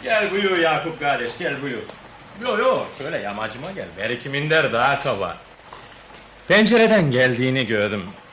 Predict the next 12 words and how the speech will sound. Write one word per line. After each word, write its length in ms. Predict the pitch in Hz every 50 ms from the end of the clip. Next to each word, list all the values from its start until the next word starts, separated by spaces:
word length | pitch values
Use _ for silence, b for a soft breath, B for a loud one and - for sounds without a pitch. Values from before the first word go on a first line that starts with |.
| - -
<laughs> 300 | - 127 - - - -
Bizim 360 | 120 101 107 107 98 120 110
anay 360 | 107 107 113 120 117 107 92 80
güzel 320 | 92 87 85 98 101 98
oldu. 320 | 95 92 90 82 82 92 95 - - - - - -
Adam 260 | 170 180 185 185 175
oturduğu 500 | 165 156 151 - 175 165 156 175 185 185
yerden 420 | 180 175 165 156 143 147 147 143 135
çalap 460 | - - - 170 185 208 180 - -
gibi 180 | 135 127 139 143
Acun'u 380 | 131 123 110 117 117 123 120
seyrediyor. 560 | - - 117 104 104 104 98 95 98 98 98